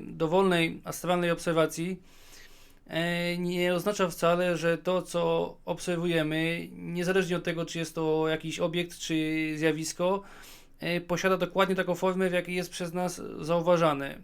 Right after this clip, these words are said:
W świecie astralnym coś takiego jak obiektywne postrzeganie nie istnieje.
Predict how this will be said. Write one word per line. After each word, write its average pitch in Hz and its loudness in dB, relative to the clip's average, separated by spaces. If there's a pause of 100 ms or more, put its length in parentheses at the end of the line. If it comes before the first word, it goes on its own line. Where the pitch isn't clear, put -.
(200)
W - -12
świecie 185 0
astralnym 175 2 (460)
coś 190 -2
takiego 180 0
jak 170 2
obiektywne 170 -2
postrzeganie 175 0
nie 180 0
istnieje. 156 -4